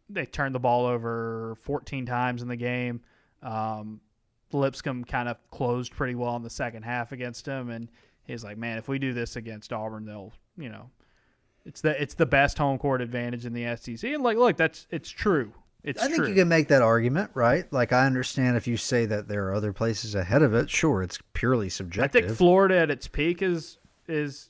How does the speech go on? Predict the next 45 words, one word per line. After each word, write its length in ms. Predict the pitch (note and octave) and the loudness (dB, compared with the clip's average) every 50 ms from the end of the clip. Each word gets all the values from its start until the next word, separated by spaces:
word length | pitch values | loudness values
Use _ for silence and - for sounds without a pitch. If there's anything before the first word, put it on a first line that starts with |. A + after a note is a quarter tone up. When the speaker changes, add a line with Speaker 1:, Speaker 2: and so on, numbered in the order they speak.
| _ _ _ | _ _ _
Speaker 1:
still 560 | - - - D3+ D3+ D3+ D#3 D3+ D3 D3 _ _ | -20 -6 -2 0 2 2 2 0 -2 -4 _ _
one 180 | _ E3+ D3 C#3+ | _ -4 -4 -2
of 60 | C#3+ | -2
the 40 | C#3+ | -2
best 280 | C3+ D3 D3 C3+ - - | 0 0 -2 -2 -2 -8
to 80 | C3 | -6
beat. 200 | B2 C#3+ D3 D3 - | -4 -4 -4 -2 -2
I 80 | C#3+ C3+ | -4 -2
think 180 | - G3 - - | -2 -4 -4 -4
Rupp 380 | A#2+ A#2 A#2+ C3 D3 C#3+ - - _ - | -4 0 0 0 0 0 -4 -14 _ -2
at 160 | F3+ D#3 D3+ | 0 0 0
its 120 | D3+ C#3+ - | 0 -4 -6
peak 280 | - E3+ E3 D3+ - | -4 -4 -4 -2 -4
is 200 | D#3 D3 C#3 C3+ | -6 -6 -6 -6
really 320 | D#3 D3+ C#3+ D3 D3+ D3+ C3+ | -6 -2 -2 0 0 0 -2
good, 280 | B2 C#3 C#3 D3 D3 | -2 -2 -2 0 0
Speaker 2:
Yeah, 100 | - - | 2 4
I 40 | C#3+ | 4
think 120 | D3+ F3 | 4 6
there's 200 | D#3 D#3 D3+ B2+ | 6 4 4 6
a 40 | D3 | 6
Speaker 1:
obviously. 100 | C#3+ C3+ C3+ | 4 6 6
Speaker 2:
reason 340 | D3+ E3+ D#3+ C3 D#3 C#3 | 6 4 4 4 2 4
they're, 180 | C3 C#3 C3+ C#3+ | 6 4 4 6
they're 160 | C#3+ D3 D3+ | 6 6 6
super 300 | C#3 - - B3 F3+ C#3 | 6 6 2 2 2 2
talented, 580 | A#2 - D3+ D3+ D3+ C3 A2+ G#2 G2 G#2+ G#2+ G2+ | 0 4 4 6 8 6 6 4 2 0 -2 -2
so 100 | - B2 | -2 2
that's 280 | A2+ C3 B2 - - | 4 4 4 4 0
the 100 | - G#2+ | -2 0
main 300 | G2 G#2+ A#2 A#2+ A#2+ G2+ | 2 4 4 4 2 2
thing. 260 | - - F#2+ F#2 G2 A2+ | -2 -4 -4 -2 -2 -2
But, 140 | C#3+ E3 | -4 -4
like, 180 | G3 G3+ G#3+ - | -2 -4 -2 0
yeah, 340 | B3+ F3+ A#2 G2+ G#2 A2+ A#2+ A#2+ A#2 _ | 2 2 2 2 0 -4 -4 -6 -8 _
people 220 | D#3 E3 D#3+ E3 | -4 0 0 0
don't 160 | D#3 D#3+ B2 | -2 -2 -2
go 180 | G#2 A2 A#2+ B2+ | 0 2 2 2
into 160 | C3 C3+ C3 | 4 2 0
Rupp 300 | A#2 G#2 G#2 A2+ A2 - | 0 0 0 0 0 0
and 80 | C#3+ C3+ | 0 0
get 120 | D#3 D3 | 0 2
wins 300 | D3+ F#3 A#3 A3+ E3 G#2+ | 4 4 4 4 2 0
very 220 | F2+ F#2+ F#2 F2+ | -2 -4 -4 -4
often. 480 | F2+ F2+ E2+ - - - G2+ A2 C3 | -4 -6 -8 -10 -12 -12 -12 -12 -14